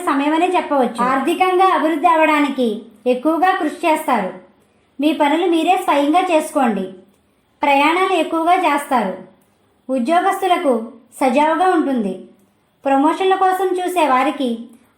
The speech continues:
ఆగస్టు ఐదో తారీఖు తరువాత మంచి సమయం. వ్యాపార రంగంలో ఉన్నవారు ఉన్నతమైన లాభాలు గణిస్తారు.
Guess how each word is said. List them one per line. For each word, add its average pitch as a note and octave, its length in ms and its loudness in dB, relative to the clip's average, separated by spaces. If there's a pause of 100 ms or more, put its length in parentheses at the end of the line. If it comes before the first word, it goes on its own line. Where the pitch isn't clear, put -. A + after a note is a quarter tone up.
(140)
ఆగస్టు F4 320 0 (120)
ఐదో D4 160 0 (100)
తారీఖు E4 380 0
తరువాత D4 340 2 (100)
మంచి E4 280 0
సమయం. A3 300 -2 (920)
వ్యాపార C4 400 2 (140)
రంగంలో F4+ 380 0 (100)
ఉన్నవారు C#4 420 0 (520)
ఉన్నతమైన F4+ 460 2 (100)
లాభాలు D#4 380 0
గణిస్తారు. C4 500 0